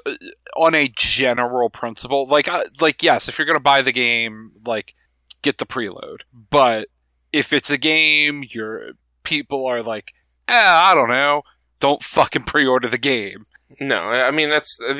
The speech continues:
Speaker 2: well, yeah, and that's, I don't pre-order the game unless I know I want the game. But, like, I, I pre-ordered it, the, I bought it the day before, literally on Thursday,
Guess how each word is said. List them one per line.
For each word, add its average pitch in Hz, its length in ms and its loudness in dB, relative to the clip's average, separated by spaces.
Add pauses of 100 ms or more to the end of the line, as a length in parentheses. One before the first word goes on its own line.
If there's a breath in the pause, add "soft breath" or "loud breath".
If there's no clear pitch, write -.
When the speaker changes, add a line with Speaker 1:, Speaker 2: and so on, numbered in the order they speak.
(120)
Speaker 2:
well, 165 200 -2
yeah, 135 280 2
and 123 100 -2
that's, 131 260 -2
I 117 120 -2
don't 135 200 0
pre-order 131 280 2
the 113 80 -6
game 123 180 2
unless 110 260 0
I 123 60 2
know 107 300 0
I 104 160 2
want 101 300 -6
the 107 60 -4
game. 101 300 -4 (340 loud breath)
But, 110 160 2
like, 120 200 2
I, 127 280 4
I 123 120 2
pre-ordered 123 560 2
it, 113 180 0
the, 107 180 -6
I 123 100 0
bought 131 300 4
it 127 120 -2
the 131 80 -2
day 120 180 0
before, 104 460 -2
literally 104 500 0
on 98 140 0
Thursday, 90 560 -4